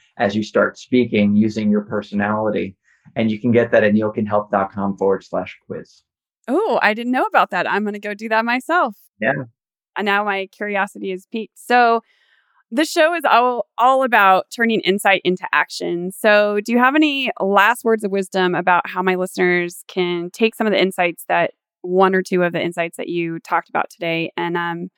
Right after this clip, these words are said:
Speaker 2: put it into action right away.
Speaker 1: I don't believe it will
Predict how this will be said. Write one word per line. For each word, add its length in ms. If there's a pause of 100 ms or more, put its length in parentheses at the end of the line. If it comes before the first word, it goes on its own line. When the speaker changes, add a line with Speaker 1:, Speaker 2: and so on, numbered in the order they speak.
(280)
Speaker 2:
put 100
it 80
into 180
action 320
right 200
away. 280 (1600)
Speaker 1:
I 180
don't 320
believe 440
it 140
will 240